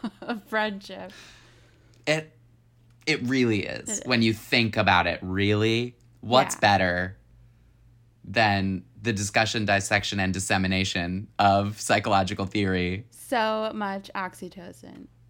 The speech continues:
Speaker 2: So much. The oxymostin oxytocin.
Speaker 1: <laughs>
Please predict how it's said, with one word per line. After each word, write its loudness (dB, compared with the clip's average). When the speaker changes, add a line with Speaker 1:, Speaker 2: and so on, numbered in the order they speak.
Speaker 2:
So 4
much. 0
The 2
oxymostin 2
oxytocin. -4
Speaker 1:
<laughs> -6